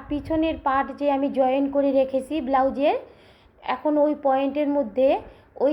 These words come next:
জয়েন্টগুলোকে প্রথমে আমি বসিয়ে দেব। বসিয়ে দেওয়ার পরে আমি দুটো হাতকেই এইভাবে দুই ধারেই সেলাই করে নেব। তো বন্ধুরা, আপনারা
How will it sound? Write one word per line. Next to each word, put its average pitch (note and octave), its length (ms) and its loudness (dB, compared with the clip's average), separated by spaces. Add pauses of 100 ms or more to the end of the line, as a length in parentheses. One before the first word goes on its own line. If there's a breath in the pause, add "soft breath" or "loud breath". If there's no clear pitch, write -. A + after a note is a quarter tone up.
(120)
জয়েন্টগুলোকে C#4 800 0
প্রথমে C4+ 340 -2 (120)
আমি C#4 140 0 (460 loud breath)
বসিয়ে C#4 420 2 (100)
দেব। C4 160 4 (640 loud breath)
বসিয়ে D4 440 0
দেওয়ার F4+ 340 2
পরে E4 160 2 (120)
আমি C#4+ 180 0 (540 loud breath)
দুটো D#4+ 240 -2 (120)
হাতকেই C#4 460 -2 (300)
এইভাবে C4+ 420 0 (720 soft breath)
দুই C#4+ 220 0 (100)
ধারেই C#4+ 280 2
সেলাই C4+ 460 2
করে C4+ 180 4
নেব। C4 220 0 (1120)
তো C4+ 40 -2 (160)
বন্ধুরা, C#4 460 2 (240)
আপনারা D4 500 0